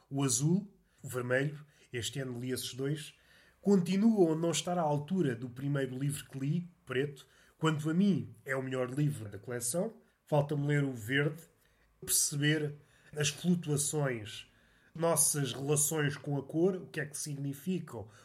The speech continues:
o que é que foram significando ao longo do tempo, e as nossas relações, até de um ponto de vista prático, a forma como eram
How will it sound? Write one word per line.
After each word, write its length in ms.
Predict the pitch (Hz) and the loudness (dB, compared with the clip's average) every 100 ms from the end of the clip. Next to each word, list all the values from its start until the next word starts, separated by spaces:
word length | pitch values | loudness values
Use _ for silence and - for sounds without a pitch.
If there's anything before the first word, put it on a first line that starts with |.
| - | -6
o 100 | 147 | 0
que 140 | 180 | 2
é 20 | |
que 80 | 175 | 2
foram 280 | - 185 160 | 0 0 0
significando 800 | - 160 160 147 143 - 175 156 | -2 -6 -6 -8 -10 -4 -4 -2
ao 80 | 139 | -2
longo 240 | 151 147 | -2 -4
do 80 | 135 | -6
tempo, 500 | 127 170 156 117 - _ _ _ - _ _ | -8 -6 -6 -6 -10 _ _ _ -20 _ _
e 40 | 277 | -2
as 80 | |
nossas 320 | 247 240 254 190 | 0 0 -2 0
relações, 480 | 185 - 196 160 | 0 2 2 0
até 180 | 175 269 | 0 -2
de 80 | 233 | -2
um 80 | 226 | -2
ponto 200 | 262 240 | -2 -2
de 100 | 247 | -2
vista 200 | 143 - | -2 -4
prático, 520 | - 147 139 147 147 | 0 0 0 -6 -8
a 20 | |
forma 320 | 143 156 143 | -6 -2 -2
como 260 | 127 151 143 | -4 -6 -4
eram 300 | 139 127 | -4 -6